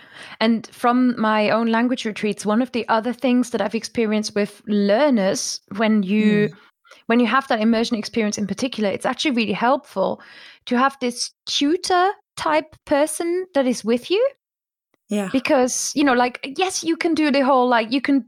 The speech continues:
Speaker 1: you know, like, 'cause that's the story. That's, like, the story everybody hears. And the one story we all, we all subscribe to is like, "Oh, I moved to China and then I became fluent in Chinese." And it's like, yeah, cool. But, but that's not most people's reality. And actually, that's not most people's reality,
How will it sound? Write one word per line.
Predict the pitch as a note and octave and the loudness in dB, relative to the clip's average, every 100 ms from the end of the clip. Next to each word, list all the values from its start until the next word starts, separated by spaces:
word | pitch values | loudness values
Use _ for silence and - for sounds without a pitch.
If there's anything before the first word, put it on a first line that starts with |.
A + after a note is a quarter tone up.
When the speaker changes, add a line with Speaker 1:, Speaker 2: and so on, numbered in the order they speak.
| - | -2
Speaker 1:
you | D4 | 2
know, | D4 | 2
like, | C4+ C4 - | 2 -2 -8
'cause | D#4 D#4 | -6 0
that's | F4 - | 0 -2
the | D4 | -10
story. | - G3 E3 | -2 0 0
That's, | A3 A#3+ | -2 -2
like, | B3 | -2
the | B3+ | -2
story | - A#3 A3 | 0 0 2
everybody | G3+ G3+ G3 G3+ | 0 0 -2 0
hears. | G3+ F#3 F3 | 2 2 0
And | F3+ F#3 - - - | -2 -2 -8 -14 -4
the | D4 | 2
one | B3+ C#4 B3 | 4 4 2
story | A#3+ B3+ A3+ A3 | 0 0 2 2
we | G#3 G#3 | 2 2
all, | G#3 G3+ G3 | 4 4 2
we | G#3+ | 2
all | G3+ | 0
subscribe | G3 - G3+ F#3+ | -4 -2 0 0
to | F#3 | -2
is | F#3 | 0
like, | F#3 - - - | -2 -2 -12 0
"Oh, | C4+ A#3 | 4 4
I | G#3 | 4
moved | A3+ A#3+ A#3 | 2 0 0
to | A#3 | -6
China | - A#3+ G#3+ G#3 | -2 0 0 0
and | F3+ F#3 | 0 2
then | G3+ G3 | 0 -2
I | |
became | F3+ F#3+ A3+ | -4 -4 -4
fluent | - A3+ G#3 | -4 -4 -2
in | G#3 | -4
Chinese." | G#3+ G#3 G3+ F#3+ | -4 -2 -2 -4
And | G3 | -4
it's | |
like, | A3+ G#3+ - | -4 -4 -2
yeah, | B4+ G#4+ | -2 0
cool. | - A3 G#3 - - - - | 0 -2 -2 -8 -18 -18 -2
But, | A#3 A#3 - - _ _ - | 0 0 -4 -20 _ _ -4
but | B3 A#3+ - _ - | -4 -4 -8 _ -2
that's | A#3+ - C#4 | -2 0 0
not | B3+ B3 - | 0 -2 -10
most | G3+ G#3+ G#3+ G#3+ | -2 2 2 0
people's | A#3+ A3+ A3 F#3+ | -2 0 -2 0
reality. | G3+ G3 G#3 B3 | 0 0 0 0
And | G#3 | 0
actually, | G3 - | -2 -2
that's | G#3 F#3+ | -2 -2
not | G3+ - | -4 -2
most | G3 - | -2 -4
people's | G#3+ G3+ - | -6 -6 -2
reality, | F3+ F3+ - | -2 -2 -6